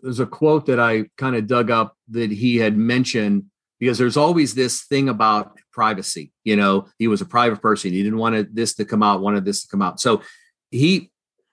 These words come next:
on, in two thousand seven, he wrote to me and he said, "Every person should value his privacy, and it is important to know and understand what is meant by privacy. Claims about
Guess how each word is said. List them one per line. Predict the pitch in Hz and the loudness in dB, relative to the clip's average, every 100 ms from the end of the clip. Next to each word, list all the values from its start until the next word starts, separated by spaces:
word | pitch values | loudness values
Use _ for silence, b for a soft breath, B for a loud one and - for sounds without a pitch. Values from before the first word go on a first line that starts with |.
| - | -6
on, | 131 139 131 123 | 2 2 2 0
in | 135 131 | 0 -2
two | - 180 | -2 0
thousand | 185 185 143 113 | 2 2 0 -2
seven, | - 135 131 117 98 95 | -2 -2 -2 -2 -6 -8
he | 95 120 | -4 -2
wrote | 113 120 110 | 2 2 0
to | 117 | -2
me | 110 107 101 98 _ _ _ _ | -2 0 -2 -6 _ _ _ _
and | 117 120 | -2 0
he | 117 | 0
said, | - 120 117 113 113 _ _ _ _ _ _ - | 0 2 2 0 -6 _ _ _ _ _ _ -2
"Every | 139 202 214 | 0 0 -2
person | - 165 156 165 151 | 0 0 0 -2 -2
should | - 127 107 | -2 -4 -2
value | 120 120 131 123 | 0 2 2 -2
his | 107 101 | -6 -12
privacy, | - 120 120 110 - 92 80 85 _ _ _ 110 | -6 0 0 -2 -6 -10 -10 -14 _ _ _ -2
and | 120 | 2
it | |
is | 120 127 | 2 2
important | 117 - 185 170 - | 0 0 0 0 -2
to | 131 | 0
know | 120 127 139 156 165 - | 2 2 2 2 -4 -12
and | 107 | -6
understand | 131 127 127 - 143 127 113 98 | -2 -2 -2 -2 -2 0 -2 -4
what | 107 113 | -2 -2
is | 107 | 0
meant | 117 147 185 | 0 0 0
by | 90 82 | -4 -6
privacy. | - 85 78 76 - 76 _ _ _ _ _ _ _ _ _ - | -4 -4 -4 -12 -12 -12 _ _ _ _ _ _ _ _ _ -6
Claims | 143 165 220 165 | 0 2 4 2
about | 135 120 110 117 | 2 2 2 -2